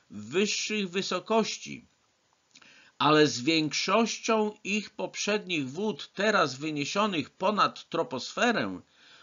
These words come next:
rozpor-, rozpostartych w wielkim baldachimie pary wodnej,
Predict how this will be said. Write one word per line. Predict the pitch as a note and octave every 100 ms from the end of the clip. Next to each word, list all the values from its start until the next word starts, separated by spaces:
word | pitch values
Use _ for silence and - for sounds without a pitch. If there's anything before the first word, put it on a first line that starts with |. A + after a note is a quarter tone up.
| - B2+
rozpor-, | E3 D#3+ - E3 D3+ -
rozpostartych | A#2 D3+ F#3 - E3 - - G3 G#3 G3 G#3 G#3 - -
w | G#2+ G2
wielkim | B2 E3+ A3 A3+ A3+ A3+ A3 G3
baldachimie | E3 E3+ D3+ D#3 D3 G#3 G#3+ G3 D#3
pary | - D#3+ F#3+ E3+ C#3
wodnej, | A2+ E3+ E3 G#2+ F#2+ C3 F#3